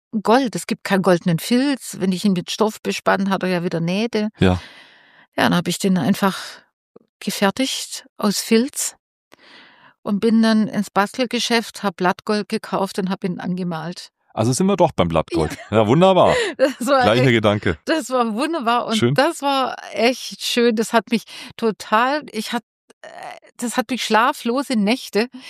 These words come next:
Speaker 1: gekostet, weil ich das unbedingt machen wollte. Und dann hatte ich eine Lösung und dann ging's ganz, ganz schnell.
Speaker 2: Mhm.
Speaker 1: Und das hat mich dann unheimlich gefreut, weil, äh, der war natürlich dann überall zu sehen. Und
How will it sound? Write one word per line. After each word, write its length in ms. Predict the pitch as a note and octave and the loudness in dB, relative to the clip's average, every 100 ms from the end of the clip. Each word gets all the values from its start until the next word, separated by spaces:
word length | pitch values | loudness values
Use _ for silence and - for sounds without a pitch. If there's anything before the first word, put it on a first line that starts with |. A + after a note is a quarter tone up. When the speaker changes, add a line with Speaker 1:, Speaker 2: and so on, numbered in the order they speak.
| - - - | -18 -18 -4
Speaker 1:
gekostet, 640 | G#3+ - A3+ - C#4 A#3 | -2 2 0 2 -2 2
weil 140 | G#3+ | 0
ich 100 | G#3+ | 0
das 180 | - G#3 | -4 -8
unbedingt 600 | - C4+ E4 D4+ B3+ C#4+ - | -4 -2 -2 0 -2 -4 -2
machen 280 | F#3+ B3 A#3 | 0 0 0
wollte. 260 | A#3 A#3 A3 - - | 0 0 -4 -10 -18
Und 140 | - G#3+ - | -6 -2 2
dann 220 | A#3 B3+ | 2 2
hatte 160 | A#3 | 0
ich 120 | A3+ - | -2 0
eine 100 | A3 | 2
Lösung 440 | A3 A#3+ A#3+ A#3 | 2 2 0 -2
und 160 | F#3+ F#3+ | -2 -2
dann 200 | G3+ G3 | -2 0
ging's 280 | G3+ F#3 - | -2 -2 -2
ganz, 300 | F#3+ A#3 - | 0 0 0
ganz 200 | G3+ G3 | -2 -2
schnell. 320 | - F3+ D#3 D#3 | -2 -4 -4 -4
Speaker 2:
Mhm. 320 | - D2+ E2+ D3+ - - - - - | -4 -2 -4 -6 -12 -20 -20 -20 -6
Speaker 1:
Und 260 | G3 F#3+ - | -4 -4 -2
das 180 | G#3+ A3+ | 0 0
hat 160 | A3+ | 0
mich 140 | A#3 - | -2 0
dann 180 | G#3 | -2
unheimlich 540 | - C4+ E4 C4+ A#3+ - | 0 0 2 2 0 0
gefreut, 560 | G#3+ - G3 G#3 A#3 - - - - - | -4 -2 0 2 0 -6 -20 -20 -20 -18
weil, 460 | E3+ F#3 G3+ G3+ G3+ | -6 -2 0 0 -2
äh, 580 | A2 D#2 - - - G#3 | -4 -8 -12 -18 -18 -6
der 180 | A3+ G#3 | -2 2
war 120 | G#3+ | 4
natürlich 400 | G#3+ - A3+ F#3 | 4 0 -4 -2
dann 180 | G#3 G#3 - | -2 -2 -4
überall 520 | A#3+ C#4+ D#4 - A3+ A#3 | -2 2 4 4 2 0
zu 160 | C4 | -6
sehen. 400 | - G3+ G#3+ A3+ - - - E3+ _ | -2 0 2 0 -4 -18 -20 -20 _
Und 500 | F#3+ G#3 G3+ G3+ - | -2 0 0 -2 -8